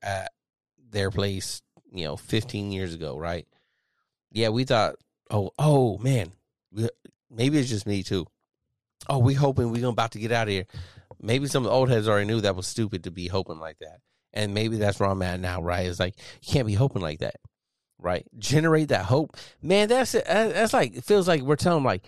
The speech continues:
"Hey, we need to lie to them to generate a hope of something that still might not happen." So if we generate that hope and it doesn't happen,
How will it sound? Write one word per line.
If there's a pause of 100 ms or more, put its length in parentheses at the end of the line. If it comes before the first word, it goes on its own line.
(260)
"Hey,
we
need
to
lie
to
them
to
generate
a
hope (100)
of
something (2250)
that
still
might
not
happen." (720)
So
if
we
generate
that
hope
and
it
doesn't
happen,